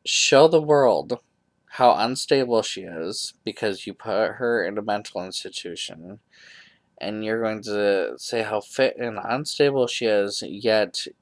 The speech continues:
you want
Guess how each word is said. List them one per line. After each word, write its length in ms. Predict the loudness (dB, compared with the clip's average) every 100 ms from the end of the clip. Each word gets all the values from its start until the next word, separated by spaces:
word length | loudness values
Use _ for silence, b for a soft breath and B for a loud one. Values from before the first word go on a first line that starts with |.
| _ -16
you 920 | -14 -8 -6 -2 -2 -2 -2 -4 -10 _ _ _ _ -14
want 840 | -2 4 4 4 -2 -8 -12 -12